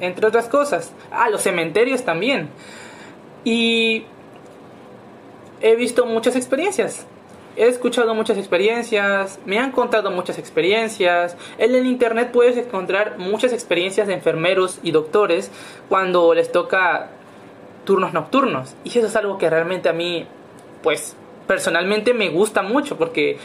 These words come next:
me gustaría, cuando ya termine todo esto de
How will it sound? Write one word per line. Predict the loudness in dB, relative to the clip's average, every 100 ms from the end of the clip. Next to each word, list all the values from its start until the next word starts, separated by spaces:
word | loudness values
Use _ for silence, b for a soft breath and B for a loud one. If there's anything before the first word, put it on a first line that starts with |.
| B B B -20 -20 -6
me | -2
gustaría, | -2 0 0 2 2 2 0 -6 -20 -20 -8
cuando | -4 0 2
ya | 2 0
termine | -2 -2 -2 0
todo | 2 4 4
esto | 2 0 0
de | 2 0 0